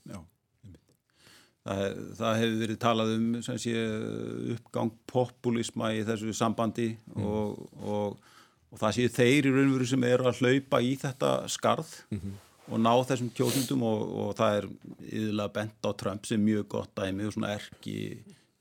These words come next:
Speaker 1: típískan, popúlískan stjórnmálamann.
Speaker 2: Mhm.
Speaker 1: Sko,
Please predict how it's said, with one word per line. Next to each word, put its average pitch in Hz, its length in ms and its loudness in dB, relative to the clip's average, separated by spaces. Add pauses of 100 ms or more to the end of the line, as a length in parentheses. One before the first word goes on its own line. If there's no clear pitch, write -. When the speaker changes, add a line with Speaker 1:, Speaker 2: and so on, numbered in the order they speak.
(220)
Speaker 1:
típískan, 107 600 -2 (260)
popúlískan 110 840 -2
stjórnmálamann. 107 680 -2 (100)
Speaker 2:
Mhm. 92 280 -8 (360)
Speaker 1:
Sko, 110 640 4